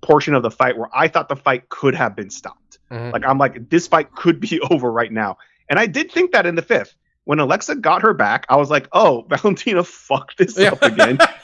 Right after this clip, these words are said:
Speaker 1: She went
Speaker 2: <laughs> I
Speaker 1: for a
Speaker 2: did
Speaker 1: head
Speaker 2: too. I
Speaker 1: arm
Speaker 2: was
Speaker 1: choke,
Speaker 2: standing up.
Speaker 1: and,
Speaker 2: I was like, "Oh,
Speaker 1: and
Speaker 2: she's
Speaker 1: she,
Speaker 2: gonna get her." <laughs>
Speaker 1: yeah, she, she blew it. She was winning, you know, m-, much like I thought she was winning in the, in the first fight. Like, she was winning the fight.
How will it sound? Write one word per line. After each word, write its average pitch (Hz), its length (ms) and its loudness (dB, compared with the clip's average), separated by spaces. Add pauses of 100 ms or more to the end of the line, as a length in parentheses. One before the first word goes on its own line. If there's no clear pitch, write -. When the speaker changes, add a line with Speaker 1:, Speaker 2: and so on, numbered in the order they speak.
(100)
Speaker 1:
She 160 80 4
went 143 180 6
Speaker 2:
<laughs> - 20 4
I 196 60 2
Speaker 1:
for 220 120 6
a 226 40 2
Speaker 2:
did 220 60 2
Speaker 1:
head 233 120 6
Speaker 2:
too. 202 60 2
I 180 120 4
Speaker 1:
arm 302 80 4
Speaker 2:
was 311 100 0
Speaker 1:
choke, - 100 4
Speaker 2:
standing 214 280 2
up. 139 280 0
Speaker 1:
and, 156 140 0
Speaker 2:
I 165 80 4
was 170 120 -2
like, 190 120 0
"Oh, 370 300 4
Speaker 1:
and 160 140 0
Speaker 2:
she's - 100 -8
Speaker 1:
she, 180 60 2
Speaker 2:
gonna 294 120 -4
get 277 120 -2
her." 254 160 -4
<laughs> - 40 -20
Speaker 1:
yeah, 156 300 2
she, 170 400 -6
she - 200 -6
blew 233 300 -4
it. 214 120 -2
She - 120 -4
was 180 160 2
winning, 190 400 0
you 202 80 -2
know, 175 140 4
m-, 165 140 -6
much 208 180 2
like 208 100 -2
I 185 80 2
thought 175 180 0
she - 120 -6
was 139 120 -4
winning 151 220 0
in 131 140 2
the, 117 220 2
in 117 140 -2
the 113 80 0
first - 300 0
fight. 127 160 0
Like, 127 120 -4
she 147 100 -8
was 127 120 -4
winning 139 240 -4
the 185 80 -2
fight. 127 340 0